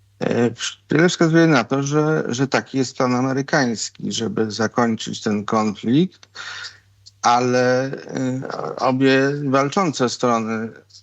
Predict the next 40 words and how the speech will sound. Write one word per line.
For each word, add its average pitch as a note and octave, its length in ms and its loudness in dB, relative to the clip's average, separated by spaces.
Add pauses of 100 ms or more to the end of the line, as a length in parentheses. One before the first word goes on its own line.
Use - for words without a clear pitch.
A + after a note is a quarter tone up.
(120)
są, A#2 400 0
nie C3+ 240 4
chcą C3 220 2
się B2 140 2
podporządkować. B2+ 880 0
To, C#3 120 2
że C3+ 120 2
Hamas, D3 480 0 (800)
no, A#2 80 -8
z - 80 -10
terrorystami, A#2 640 0
to A#2+ 80 -8
wiadomo, A#2 400 -2
różnie A2+ 320 0
bywa. A2+ 340 2 (760)
Natomiast B2 340 2
to, C#3 80 4
że C3+ 120 2
Izrael C3+ 400 4
się C3 140 -4
nie B2+ 80 -2
chce B2 140 -4
podporządkować, C3 500 -2
a C3+ 120 2
w - 60 -8
szczególności A#2+ 600 -2
nie A2+ 80 2
chce A#2 140 -2
się A#2+ 80 2
podporządkować A#2 760 0
premier A2+ 380 2
Benjamin A2+ 480 4
Netanyahu, A#2 560 2
to E3+ 160 2
chyba E3 280 2
jest G3+ 160 2
jakiś C#3+ 280 -2
problem A2+ 440 0
dla, A2 180 2
dla, A2+ 440 0